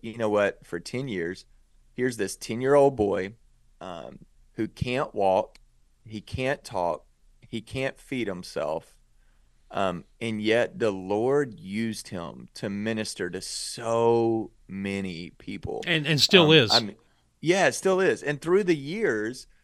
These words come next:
Speaker 1: we would have total strangers walk up to us, you know, uh, whether it be at a restaurant or a grocery store, and just go, "Hey, y'all don't know us, but we follow your son, and Titus is such a blessing to us."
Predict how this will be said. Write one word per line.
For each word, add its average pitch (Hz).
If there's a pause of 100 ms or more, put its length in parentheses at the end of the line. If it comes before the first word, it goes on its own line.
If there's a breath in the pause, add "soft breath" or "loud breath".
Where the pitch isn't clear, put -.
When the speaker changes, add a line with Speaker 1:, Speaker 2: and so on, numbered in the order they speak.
(200)
Speaker 1:
we 160
would 185
have 156
total 165
strangers 147
walk 110
up 127
to 92
us, -
you 110
know, 101
uh, 92
whether 107
it 87
be 113
at 95
a 87
restaurant 143
or 87
a - (400 soft breath)
grocery 135
store, 127
and 110
just 101
go, 98
"Hey, 143
y'all 127
don't 135
know 117
us, 123
but 101
we 110
follow 113
your 104
son, 104
and 85
Titus 117
is 92
such -
a 104
blessing 95
to -
us." -